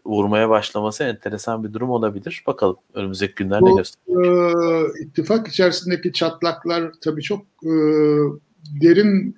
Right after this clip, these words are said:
Speaker 2: e, meseleleri de kapsıyor. Ve özellikle, e, Türkiye'nin uluslararası ilişkilerinde her iki partinin temsil ettiği anlayışın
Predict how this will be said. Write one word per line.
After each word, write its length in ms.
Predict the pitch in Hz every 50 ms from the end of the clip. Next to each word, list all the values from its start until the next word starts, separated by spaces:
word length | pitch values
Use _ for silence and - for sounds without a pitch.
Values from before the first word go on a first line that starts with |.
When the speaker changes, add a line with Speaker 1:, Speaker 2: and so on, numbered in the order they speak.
| -
Speaker 2:
e, 80 | 151 151 147 147 147 147 143 143 143 143 143 143 139 139 135 131 127 - -
meseleleri 540 | 143 151 143 - 156 151 160 165 185 202 220
de 140 | 185 151 -
kapsıyor. 520 | - 131 131 - - - 127 117 113 113 - _ _ _ - _ - - - _ -
Ve 60 | 147 143 147
özellikle, 600 | 147 147 165 165 180 190 190 - - 151 151 151 143 147 151 - _ _ _ - 151
e, 360 | 151 147 143 143 143 143 139
Türkiye'nin 400 | 160 160 - - 165 160 156 147
uluslararası 500 | 147 143 - - 196 208 196 - - 147
ilişkilerinde 800 | 131 139 135 - - - 143 139 131 131 127 127 131 165 208 233 226 - _ _ _ _ _ _ _ _ - - 156 147 - -
her 140 | - 185 190
iki 260 | 185 185 - 147 -
partinin 640 | - 151 151 156 151 - 151 147 156 160 165 160 151
temsil 380 | - 151 156 156 - - 196
ettiği 380 | 185 156 - - - 139 135 131
anlayışın 720 | 135 139 147 147 139 139 135 131 - 190 226 247 - -